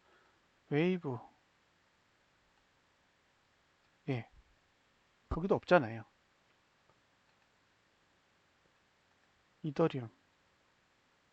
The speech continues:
아직 안 왔어요. 보세요. 예, 요 부근까지 거의 다 왔잖아요. 근데 아직 도달 안 했어요. 클래식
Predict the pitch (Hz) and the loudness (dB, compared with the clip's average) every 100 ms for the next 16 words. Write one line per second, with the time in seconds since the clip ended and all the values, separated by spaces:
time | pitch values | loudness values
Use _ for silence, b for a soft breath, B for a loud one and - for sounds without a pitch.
0 | _ _ _ - _ _ _ _ _ _ | _ _ _ -20 _ _ _ _ _ _
1 | _ _ _ _ _ - 156 135 131 - | _ _ _ _ _ 2 4 4 2 -6
2 | 104 - - _ _ _ _ _ _ _ | -10 -12 -20 _ _ _ _ _ _ _
3 | _ _ - - 143 190 _ _ _ _ | _ _ -10 -2 0 -2 _ _ _ _
4 | _ _ _ _ 151 120 113 _ _ _ | _ _ _ _ -8 -8 -10 _ _ _
5 | _ _ _ _ 147 - 165 180 185 165 | _ _ _ _ -8 -6 -6 -4 0 -2
6 | - 139 - 113 - 135 - _ _ - | -2 -6 -4 -8 -8 -14 -16 _ _ -16
7 | - 190 160 214 - 151 202 120 127 156 | -4 0 2 0 -2 6 6 6 0 -6
8 | - 120 - _ _ _ _ _ _ _ | -8 -18 -18 _ _ _ _ _ _ _
9 | _ _ _ _ _ _ _ _ _ _ | _ _ _ _ _ _ _ _ _ _
10 | _ _ _ _ _ _ _ _ _ _ | _ _ _ _ _ _ _ _ _ _
11 | _ _ _ _ _ _ - - - 180 | _ _ _ _ _ _ -20 -8 0 0
12 | 151 117 | 0 -8